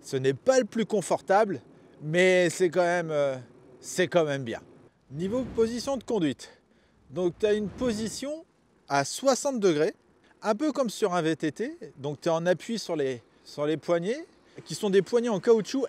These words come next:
ergonomiques. Ça aussi, c'est une bonne chose. C'est une position, euh, mi-V T T, euh, mi-urbaine. Malheureusement, tu n'as pas la possibilité de, de réglage au niveau du guidon. Tu peux pas le, l'avancer, le reculer, le monter ou le descendre.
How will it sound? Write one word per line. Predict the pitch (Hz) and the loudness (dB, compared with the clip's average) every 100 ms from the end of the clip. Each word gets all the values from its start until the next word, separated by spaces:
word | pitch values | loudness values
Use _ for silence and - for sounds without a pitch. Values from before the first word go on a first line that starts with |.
| - | -4
ergonomiques. | 196 214 214 262 240 185 - - _ _ _ _ | -2 -2 -2 -2 -2 -2 -8 -16 _ _ _ _
Ça | - 180 196 | -6 2 2
aussi, | 175 220 220 | 2 -4 -8
c'est | - 170 | -10 -8
une | 180 | -4
bonne | 160 147 | -4 -2
chose. | 175 208 185 - _ _ | 0 0 0 -14 _ _
C'est | - 123 | -8 -6
une | 127 | -4
position, | 143 143 156 - 190 196 185 | -2 -2 -2 -2 0 2 4
euh, | 139 - - - - | 2 0 -12 -20 -4
mi-V | 170 226 233 226 | 0 2 2 2
T | 233 | 2
T, | 220 233 247 254 | 0 0 2 4
euh, | 208 160 147 131 113 - | 6 4 2 0 -6 -10
mi-urbaine. | 180 240 254 202 165 135 110 - _ | -4 0 4 4 4 2 0 -14 _
Malheureusement, | 135 180 185 175 160 226 | -4 0 2 2 -2 -6
tu | 214 165 | -8 -8
n'as | 143 | -8
pas | - 190 | -4 -2
la | 170 151 | 0 -2
possibilité | 139 180 - 160 147 156 156 190 | -2 -6 -8 -12 -10 -10 -6 -4
de, | 165 131 120 _ _ _ _ 120 | -4 -6 -8 _ _ _ _ -6
de | 143 | -2
réglage | 123 175 151 165 196 175 127 107 | 0 0 2 4 4 2 -2 -6
au | 143 | -4
niveau | 143 147 165 | -4 -4 -4
du | 160 | -4
guidon. | 139 143 139 208 _ | -6 -4 -4 -4 _
Tu | - | -14
peux | - | -8
pas | 117 151 156 | -4 0 0
le, | 147 127 117 - _ _ - | 0 -2 -4 -10 _ _ -8
l'avancer, | 127 131 139 - 151 | -4 -4 -4 -4 -2
le | 147 | 0
reculer, | 135 131 139 135 139 | 0 -4 -6 -4 -2
le | 135 | -4
monter | 127 123 - | -6 -10 -6
ou | 135 | -6
le | 123 | -6
descendre. | 117 - 139 92 | -8 -8 -12 -14